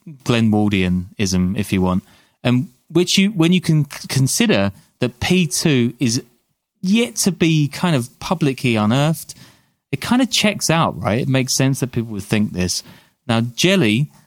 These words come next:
the leader of P two, Propaganda Due, this secret society, he even gets Roberto Calvi to buy forty percent of Italy's biggest newspaper, the Corriere della Sera, and he shifts its editorial to the right.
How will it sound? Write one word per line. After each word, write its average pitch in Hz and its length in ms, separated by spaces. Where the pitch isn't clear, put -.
the 120 80
leader 156 380
of 107 160
P 107 180
two, 107 500
Propaganda 98 520
Due, 98 480
this 113 140
secret 120 360
society, 98 800
he 170 320
even 156 480
gets 131 340
Roberto 113 480
Calvi 110 540
to 107 120
buy 98 220
forty 143 440
percent 131 520
of 110 140
Italy's 113 400
biggest 131 480
newspaper, 104 800
the - 80
Corriere 117 560
della 104 240
Sera, 104 480
and 113 60
he 117 80
shifts - 480
its 127 160
editorial 104 600
to - 120
the 127 140
right. 143 340